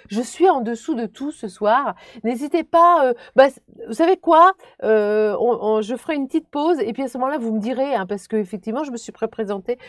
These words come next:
je me suis présentée, mais je vous ai pas demandé qui vous étiez. Oh, c'est d'une impolitesse, je suis navrée. Bon, voilà. Donc, revenons à son stress. Donc, le stress va aussi avoir un impact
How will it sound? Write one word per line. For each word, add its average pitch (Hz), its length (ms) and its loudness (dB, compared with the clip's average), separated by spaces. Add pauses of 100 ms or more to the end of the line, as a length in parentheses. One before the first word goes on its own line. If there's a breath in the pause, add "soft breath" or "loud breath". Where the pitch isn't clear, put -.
je - 100 -10
me 247 60 -2
suis 254 140 -8
présentée, 269 420 -2
mais 339 100 0
je 233 60 -6
vous 190 140 -6
ai 190 40 -6
pas 226 140 -2
demandé 214 240 -6
qui 202 100 -14
vous 175 220 -8
étiez. 180 320 -12 (100)
Oh, 311 180 -8
c'est - 160 -10
d'une 185 200 -2
impolitesse, 240 560 -4
je - 60 -20
suis - 140 -12
navrée. 196 360 -8 (580 soft breath)
Bon, 240 140 2
voilà. 220 240 4 (320 loud breath)
Donc, 392 400 10 (360)
revenons 359 400 8
à 330 80 4
son 294 200 -8
stress. 214 420 0
Donc, 285 280 -2
le 320 100 4
stress 370 540 0 (640 soft breath)
va 320 320 8
aussi 311 280 0
avoir 330 280 4
un 269 200 2
impact 370 760 0